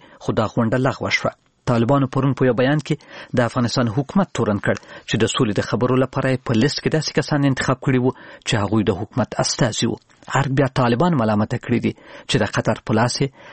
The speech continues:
د خبرو لپاره بل لیست چمتو کړی وو او دوی ته یې سپارلی وو.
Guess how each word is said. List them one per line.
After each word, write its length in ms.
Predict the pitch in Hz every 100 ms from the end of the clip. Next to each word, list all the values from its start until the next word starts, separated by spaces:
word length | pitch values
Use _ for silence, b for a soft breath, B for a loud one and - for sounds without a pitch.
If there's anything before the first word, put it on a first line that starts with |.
| - 120
د 80 | -
خبرو 340 | 123 156 156 107
لپاره 340 | - 117 98
بل 160 | 110 104 110
لیست 280 | - - 175
چمتو 400 | - 113 - 135
کړی 160 | 156 156
وو 140 | 147 - B -
او 80 | 107
دوی 180 | 110 101
ته 120 | 127
یې 180 | 113 -
سپارلی 400 | 151 143 139
وو. 80 | 117